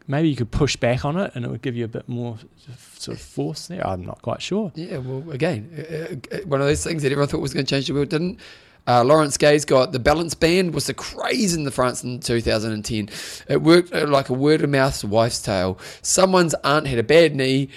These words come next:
Speaker 2: started wearing the band and was running around the block,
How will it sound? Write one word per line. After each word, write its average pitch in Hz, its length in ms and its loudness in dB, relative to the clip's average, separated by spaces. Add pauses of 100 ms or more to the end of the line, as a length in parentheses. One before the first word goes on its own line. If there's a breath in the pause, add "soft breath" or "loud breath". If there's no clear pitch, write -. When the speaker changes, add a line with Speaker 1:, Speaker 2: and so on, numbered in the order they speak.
(120 loud breath)
Speaker 2:
started 165 320 2
wearing 139 220 2
the 127 80 -2
band 120 340 0
and 117 80 -6
was 110 140 -6
running 143 240 -2
around 131 180 -2
the 117 100 -4
block, 110 380 -2